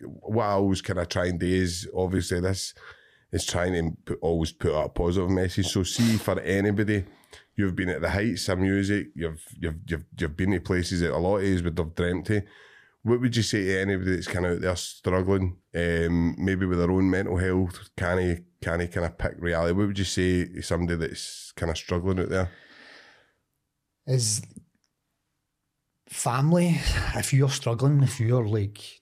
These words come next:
Speaker 2: if your mental health dipped, or if you're just finding it a tough time, like, family is the way forward. Like, seek medical help, obviously,
Speaker 1: Aye.
Speaker 2: whatever, good, and,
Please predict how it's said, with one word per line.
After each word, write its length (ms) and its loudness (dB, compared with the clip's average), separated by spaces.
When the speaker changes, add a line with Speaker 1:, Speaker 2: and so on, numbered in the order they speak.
Speaker 2:
if 120 -10
your 80 0
mental 320 0
health 420 -2
dipped, 380 -4
or 220 -2
if 120 -18
you're 80 -6
just 220 -6
finding 280 -2
it 400 -12
a 80 -10
tough 300 -4
time, 400 2
like, 360 -4
family 800 0
is 160 -2
the 80 2
way 140 2
forward. 480 0
Like, 240 -2
seek 320 -2
medical 400 2
help, 320 0
obviously, 480 2
Speaker 1:
Aye. 100 2
Speaker 2:
whatever, 300 -2
good, 160 -6
and, 220 -2